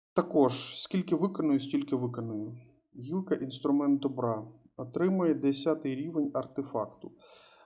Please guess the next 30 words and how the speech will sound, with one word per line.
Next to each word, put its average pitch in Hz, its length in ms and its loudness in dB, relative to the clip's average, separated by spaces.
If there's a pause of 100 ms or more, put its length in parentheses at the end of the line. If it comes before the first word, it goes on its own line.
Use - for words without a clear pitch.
(180)
Е, 127 280 4
з 123 120 -4
артефактами 165 800 0
історія 156 520 0
така, 190 480 2
що, 196 200 -4
скоріш 156 520 -2
за 139 80 -2
все, 143 600 2 (140)
до 135 200 0
якогось 143 500 2
рівня 135 400 -2
можна 131 460 2
буде 123 280 -4
зробити, 151 760 0
а 127 60 -4
можна 147 320 2
навіть 135 440 -2
і 143 40 -4
все. - 400 -2 (200)
Тому 139 320 -4
що - 240 -8
тут 151 420 -8 (500)
вісімдесятий 143 680 0
рівень, 175 360 0
ну, 180 140 2
принаймні 147 380 6
Кайлу 170 360 4
я 135 180 4
закривав, 135 760 -2